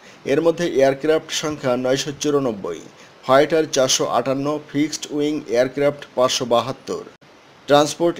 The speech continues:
এয়ারক্রাফট একশোটি, ট্রেনার এয়ারক্রাফট একশো ঊনসত্তরটি, হেলিকপ্টার দুইশো দুইটি এবং অ্যাটাক হেলিকপ্টার বিশটি। নৌশক্তি।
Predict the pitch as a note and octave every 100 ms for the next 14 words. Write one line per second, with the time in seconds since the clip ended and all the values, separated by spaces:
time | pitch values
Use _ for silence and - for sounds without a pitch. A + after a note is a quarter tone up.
0 | - C3+ C#3+ C#3+ D3+ D#3 - A2+ C3 -
1 | C#3 G#2+ - - - - - C#3+ D#3+ D#3+
2 | A2+ C3 C3+ D3+ D3+ - A2+ C3 - A#2
3 | C#3 C#3+ D3 - B2+ - F#2 D#2 - -
4 | C#3 D3+ D#3 D#3+ C3+ C3+ C3 C#3 A2+ C3
5 | C3 D3 A#2+ B2 A#2+ F#2 A#2+ D3+ D3+ D#3+
6 | D#3 D3 D3 A#2+ C3+ A#2 A#2 - - C#2
7 | - - _ - - C3+ D#3+ D#3+ D3+ -
8 | G2+